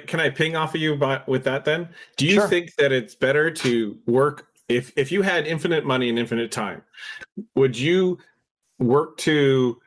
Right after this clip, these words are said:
Speaker 1: secure the internal network and go with the defense in depth model of that? Or would you s-, you pay to start zero trust and go that route? Which do you think is a,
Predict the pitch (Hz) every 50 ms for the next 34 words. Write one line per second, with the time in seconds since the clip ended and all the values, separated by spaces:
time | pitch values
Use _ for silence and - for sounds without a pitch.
0 | _ - - - - 139 - - 151 156 165 170 151 135 123 123 135 139 135 135
1 | 151 147 143 139 131 127 127 151 165 175 - - - - _ _ _ - 117 117
2 | 117 110 123 123 123 123 127 127 123 131 - 117 113 113 107 107 104 120 110 -
3 | 127 120 110 - 120 113 104 123 117 117 - - 123 117 117 117 117 117 117 113
4 | 110 107 - - - 110 107 104 107 104 98 98 - 135 139 156 160 - - -
5 | 110 110 113 113 104 117 113 110 - - - - - _ - - 117 110 110 110
6 | 104 - - _ - - - - 139 139 135 135 135 120 113 110 104 - - -
7 | _ _ - - - - 135 123 120 117 - - _ _ _ - 123 107 123 127
8 | 120 113 110 - - 113 90 - - - - - - 117 107 104 107 107 104 98
9 | 120 127 127 101 101 95 87 - 117 127 147 143 - - 180 165 143 147 156 127
10 | 135 127 110 127 120 110 104